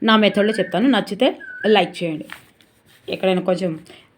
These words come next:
ముందుగా ఊహ, ఊహ సింపుల్గా రాస్తే చాలా పెద్దగా అనిపిస్తది, చెప్తే చాలా సింపుల్గా అనిపిస్తది. ఊహ భారతీయ విశ్వవిద్యాలయంకి వెళ్ళి గోడెక్కి, గోడెక్కి సాహసం చేసి రాధాకృష్ణ పెళ్లి చేసింది.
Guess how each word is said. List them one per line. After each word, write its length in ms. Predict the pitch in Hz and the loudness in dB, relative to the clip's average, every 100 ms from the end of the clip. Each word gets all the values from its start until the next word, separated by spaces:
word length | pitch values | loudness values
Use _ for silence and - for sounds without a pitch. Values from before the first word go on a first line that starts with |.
| _ _ _ _ _ _ _ _ _ _ _ _ _ _ _ - | _ _ _ _ _ _ _ _ _ _ _ _ _ _ _ -4
ముందుగా 440 | 220 226 208 226 - 214 | 0 4 4 4 2 4
ఊహ, 380 | 233 220 - - - - - - | 4 4 2 -2 -16 -20 -8 2
ఊహ 440 | 226 254 233 277 - - _ _ | 4 4 4 2 -2 -12 _ _
సింపుల్గా 440 | - 240 247 262 220 | 0 2 4 4 4
రాస్తే 500 | 190 214 233 240 240 | 4 2 2 2 2
చాలా 220 | 254 214 | 4 2
పెద్దగా 360 | 208 185 226 220 | 2 2 2 2
అనిపిస్తది, 420 | 208 208 185 208 | 0 -2 0 2
చెప్తే 320 | 247 190 - | 2 -2 -2
చాలా 220 | 226 202 | 2 0
సింపుల్గా 420 | 196 202 196 214 | 2 -2 0 0
అనిపిస్తది. 580 | 190 170 170 - 190 330 - _ _ - | 0 -2 -4 -4 -2 -4 -6 _ _ -2
ఊహ 380 | 202 262 247 220 | 2 4 4 4
భారతీయ 560 | 190 196 214 220 240 | 2 0 0 0 0
విశ్వవిద్యాలయంకి 800 | 214 196 - 208 202 214 202 185 | 0 -2 -2 -2 0 0 0 -2
వెళ్ళి 320 | 165 175 233 | -2 0 0
గోడెక్కి, 640 | 185 165 196 214 208 165 160 - _ 156 | 0 2 4 4 2 -4 -10 -14 _ 0
గోడెక్కి 440 | 190 214 214 254 | 2 2 0 -2
సాహసం 640 | 254 170 170 185 220 214 | -2 -4 -4 -4 -2 -2
చేసి 440 | 185 170 196 214 285 | 0 0 0 0 2
రాధాకృష్ణ 480 | 185 190 196 214 202 | 4 2 0 -8 -4
పెళ్లి 380 | 180 180 196 | -2 2 2
చేసింది. 280 | 175 175 151 | 0 -2 -10